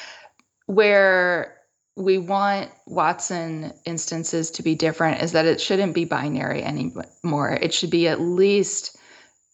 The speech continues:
tertiary or greater. And what I mean by that is it's not just ask a question, get an answer.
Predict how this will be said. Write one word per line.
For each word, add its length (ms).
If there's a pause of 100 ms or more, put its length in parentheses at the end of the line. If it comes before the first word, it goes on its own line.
(100)
tertiary 920
or 160
greater. 480
And 160
what 120
I 60
mean 160
by 140
that 320
is 320
it's 200
not 260
just 320
ask 260
a 60
question, 440
get 160
an 120
answer. 480